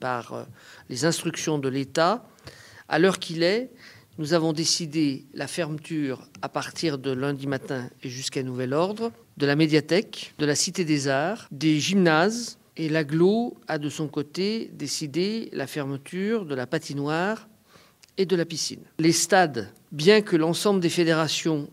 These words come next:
annulent les pratiques sportives les unes après les autres, resteront ouverts et accessibles au public. Concernant, euh, le fonctionnement des services, euh, municipaux,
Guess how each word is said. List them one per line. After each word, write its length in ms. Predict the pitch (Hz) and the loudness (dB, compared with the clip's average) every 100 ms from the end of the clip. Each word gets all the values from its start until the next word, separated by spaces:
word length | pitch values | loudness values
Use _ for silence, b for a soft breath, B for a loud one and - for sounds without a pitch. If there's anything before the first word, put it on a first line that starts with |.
| - | -6
annulent 580 | 156 165 165 143 117 - | 0 4 4 2 -2 -6
les 140 | 139 | -8
pratiques 360 | 135 143 147 135 | -6 -8 -8 -6
sportives 640 | - 147 - - 139 123 | -4 -4 -6 -6 -6 -4
les 240 | 117 120 143 | -4 -4 -2
unes 100 | 147 | -2
après 220 | 139 135 | -2 -4
les 220 | 127 127 | -4 2
autres, 440 | 165 214 233 - B B B B B B | 4 4 0 -10 B B B B B B
resteront 800 | 151 165 170 - 160 165 202 220 - - | 0 2 2 2 2 2 2 0 -8 -8
ouverts 480 | 196 151 185 208 185 | -4 2 4 4 2
et 80 | |
accessibles 520 | 151 - 165 - 202 165 | 0 0 -2 -2 -2 -4
au 40 | |
public. 600 | 160 139 120 - - - _ | -4 -8 -10 -12 -18 -20 _
Concernant, 800 | - 180 - 202 185 226 247 247 - | -4 0 4 6 8 8 6 4 -4
euh, 280 | 160 131 - - | -6 -4 -6 -4
le 140 | 165 | -4
fonctionnement 580 | 143 202 151 185 185 214 | -2 -2 2 2 4 0
des 340 | 160 151 - | 0 -4 -4
services, 840 | - - 156 160 165 - - - 139 | -4 -4 -2 -2 0 0 0 -4 -6
euh, 140 | 120 113 147 | -8 -10 -4
municipaux, 800 | 147 143 - 139 175 208 254 | -2 2 0 -2 0 2 2